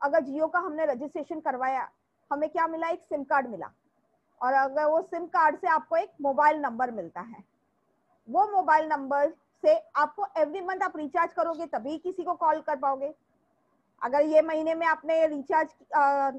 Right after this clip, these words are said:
next month में recharge नहीं किया तो क्या आप किसी को call कर पाओगे? नहीं, बिल्कुल नहीं। But यहाँ पर वैसे ही मैं आपको बता रही हूँ कि जैसे आपने यहाँ recharge every month करना है, वैसे ही ये एक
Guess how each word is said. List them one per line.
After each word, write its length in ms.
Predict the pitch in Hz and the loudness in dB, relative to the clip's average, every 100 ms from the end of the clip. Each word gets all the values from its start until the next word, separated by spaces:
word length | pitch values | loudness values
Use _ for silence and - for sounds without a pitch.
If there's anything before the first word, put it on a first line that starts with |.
| - 262 | -10 -8
next 240 | 311 339 | -6 -4
month 160 | 349 320 | -4 -2
में 80 | |
recharge 360 | 320 269 311 311 | -4 -2 0 0
नहीं 200 | 269 254 | -2 -6
किया 280 | 302 294 196 - _ - | -6 -8 -10 -10 _ -12
तो 60 | |
क्या 240 | 269 339 330 | -6 0 0
आप 180 | 320 - _ _ | 0 -4 _ _
किसी 180 | 294 311 | -12 -10
को 80 | |
call 240 | 302 269 254 | -4 -2 -2
कर 180 | 294 269 | -6 -6
पाओगे? 300 | 311 349 571 - _ _ _ - | -6 -6 -10 -18 _ _ _ -10
नहीं, 240 | 349 262 - _ _ _ _ _ _ _ _ _ | -6 -6 -8 _ _ _ _ _ _ _ _ _
बिल्कुल 320 | 262 294 320 | -8 -6 -6
नहीं। 120 | 240 - _ _ _ _ _ _ - | -8 -12 _ _ _ _ _ _ -6
But 220 | 208 330 - _ _ | 0 0 -2 _ _
यहाँ 380 | 240 269 349 302 - | -2 0 0 0 -2
पर 180 | 226 - _ | -4 -6 _
वैसे 240 | 277 - 359 | -4 -4 -2
ही 140 | 392 | -2
मैं 120 | 359 | -2
आपको 260 | 330 285 285 | -2 -2 -6
बता 240 | 277 262 | -6 -4
रही 120 | 262 | -4
हूँ 80 | 339 | -8
कि 120 | 359 | -12
जैसे 260 | 277 285 285 | -6 -4 -2
आपने 260 | 302 294 330 | -6 -6 -8
यहाँ 340 | 285 254 294 | -8 -4 -4
recharge 360 | 320 262 311 311 | -4 -6 -4 -4
every 200 | 277 302 | -6 -8
month 200 | 311 302 | -10 -10
करना 200 | 294 330 | -10 -10
है, 80 | |
वैसे 280 | 359 277 311 | -6 -6 -4
ही 180 | 370 339 | -6 -6
ये 60 | 349 - | -8 -4
एक 120 | 311 | -6